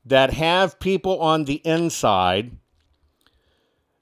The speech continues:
that were installed during and trained up during the Obama administration, and they are here to destroy us. If you don't think we have infiltration from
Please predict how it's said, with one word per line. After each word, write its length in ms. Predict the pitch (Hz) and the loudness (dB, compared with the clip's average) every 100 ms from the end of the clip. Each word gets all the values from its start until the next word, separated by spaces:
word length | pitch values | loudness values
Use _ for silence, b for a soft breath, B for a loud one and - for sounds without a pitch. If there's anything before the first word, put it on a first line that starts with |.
| _ | _
that 220 | 143 151 | 2 2
were 180 | 147 160 | 4 2
installed 760 | 147 - - 190 202 214 202 135 | 2 0 2 6 6 4 0 -2
during 720 | 156 180 185 185 185 180 170 - | 2 4 4 4 2 -2 -6 -4
and 160 | 135 | -4
trained 380 | - 190 202 185 | 0 0 2 4
up 240 | 185 139 | 4 2
during 520 | 127 160 165 165 165 131 | 0 2 2 2 0 -2
the 280 | 143 147 160 | -2 -2 0
Obama 560 | 139 127 143 165 170 | -2 0 0 0 0
administration, 960 | 147 135 147 143 - 147 143 - 131 127 | -2 -2 -2 -4 -4 -2 -2 -2 -6 -2
and 200 | 139 135 | -2 0
they 220 | 135 135 135 - | 0 0 -2 0
are 240 | 131 120 | 0 0
here 760 | 113 - 175 185 202 214 220 202 | -4 -4 0 0 0 0 -2 -4
to 100 | - | -6
destroy 440 | 160 147 - 190 147 | -4 -4 -2 2 2
us. 140 | - b b b b - | 0 b b b b 2
If 200 | 196 - | 2 4
you 220 | 233 320 | 2 4
don't 380 | 320 269 240 - | 4 2 0 -6
think 520 | _ 208 190 170 - | _ 2 4 2 -6
we 320 | - 139 196 185 | -6 0 2 2
have 400 | 175 170 160 - | 2 4 2 0
infiltration 1200 | 202 226 233 226 214 175 - 202 185 - 185 175 | 0 0 0 -2 -2 -2 2 2 2 0 -2 -2
from 600 | 170 - 175 170 170 170 | -8 -4 2 4 2 0